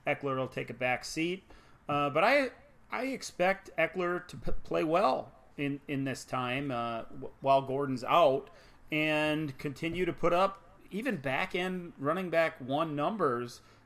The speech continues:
I think he caught ten passes the other day, and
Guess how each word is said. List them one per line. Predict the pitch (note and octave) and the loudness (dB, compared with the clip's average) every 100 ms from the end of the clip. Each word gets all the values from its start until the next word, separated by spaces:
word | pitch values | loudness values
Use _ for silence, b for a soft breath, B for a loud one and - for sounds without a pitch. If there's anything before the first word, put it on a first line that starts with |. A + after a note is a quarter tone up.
| - | -10
I | |
think | G3 | -8
he | G3+ | -6
caught | - C#3 - | 0 -2 -2
ten | D3+ E3+ | -6 -4
passes | C#3 C#3+ G#3 G3+ C3+ A#2+ A2+ - b b b | 0 2 2 0 -4 -6 -10 -18 b b b
the | D3+ | 0
other | D#3 C#3 | 2 2
day, | C#3 F3+ D3 B2+ C3+ - | 2 0 0 -2 -6 -4
and | D3 C#3+ C#3 C3+ C3+ | -2 0 -2 -2 -4